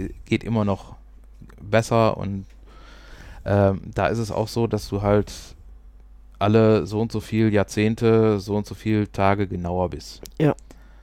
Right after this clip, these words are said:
Speaker 1: Aber trotzdem hast du dann immer noch so Punkte, wo du halt in, in der, in der Randunschärfe bist. Ne? Ab wann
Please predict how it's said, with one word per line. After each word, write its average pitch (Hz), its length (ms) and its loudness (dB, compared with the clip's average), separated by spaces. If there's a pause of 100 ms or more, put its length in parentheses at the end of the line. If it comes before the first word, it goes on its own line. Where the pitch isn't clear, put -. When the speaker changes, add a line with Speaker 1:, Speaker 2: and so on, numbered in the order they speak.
(480)
Speaker 1:
Aber 101 520 4 (260)
trotzdem 113 560 0
hast 110 220 -2
du 113 60 0
dann 101 160 0
immer 113 220 0
noch 110 260 0
so 104 480 -2 (520)
Punkte, 113 420 -4
wo 104 100 -2
du 101 160 -2
halt 101 240 2
in, 101 400 -8
in 101 160 -6
der, - 160 -2
in 104 100 -6
der 98 140 2
Randunschärfe 101 800 -2 (680)
bist. - 340 -14 (440)
Ne? 107 200 -2 (220)
Ab 95 220 -2
wann 113 320 2